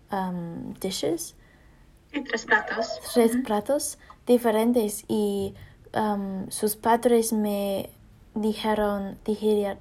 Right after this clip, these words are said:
Speaker 1: dijeron, um, lo que estaba,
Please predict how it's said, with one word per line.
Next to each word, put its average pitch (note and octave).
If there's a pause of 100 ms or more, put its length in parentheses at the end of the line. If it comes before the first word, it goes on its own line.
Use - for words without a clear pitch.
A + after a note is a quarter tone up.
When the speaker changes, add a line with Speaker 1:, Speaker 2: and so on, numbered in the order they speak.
Speaker 1:
dijeron, G#3+ (540)
um, G3 (140)
lo A3
que A3
estaba, G#3